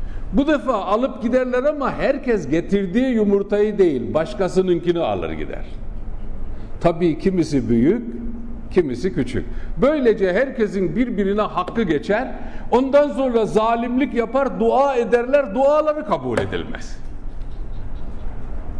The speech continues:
Çünkü hak geçti. Ve bu zatlar toplanır, derler ki, "Gelin biz dualarımızın kabul edilmesi için toptan bir helallaşalım." derler.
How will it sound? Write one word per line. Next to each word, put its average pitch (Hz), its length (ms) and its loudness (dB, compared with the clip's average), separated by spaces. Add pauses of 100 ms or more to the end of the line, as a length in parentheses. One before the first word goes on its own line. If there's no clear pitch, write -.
(600)
Çünkü 127 340 2
hak - 340 -4
geçti. - 320 -4 (1300)
Ve 139 320 2 (340)
bu 135 180 2
zatlar 156 600 -2
toplanır, 147 600 0
derler 127 440 0
ki, 117 180 -4 (320)
"Gelin 147 440 2
biz 156 300 0 (300)
dualarımızın 156 880 0
kabul 139 400 0
edilmesi 147 580 0
için 131 380 0
toptan 139 480 0
bir 107 140 0
helallaşalım." 92 800 0
derler. 64 340 -2